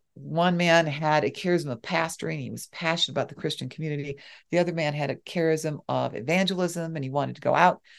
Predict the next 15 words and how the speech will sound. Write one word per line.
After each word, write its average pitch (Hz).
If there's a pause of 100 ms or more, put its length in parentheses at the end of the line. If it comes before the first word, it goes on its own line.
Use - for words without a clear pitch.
(140)
So -
he 190
was 170
saying, 175
"We've 269
got 220
to 196
go 190
out 226
and 165
share 247
the 202
gospel 233
with 165
people." 147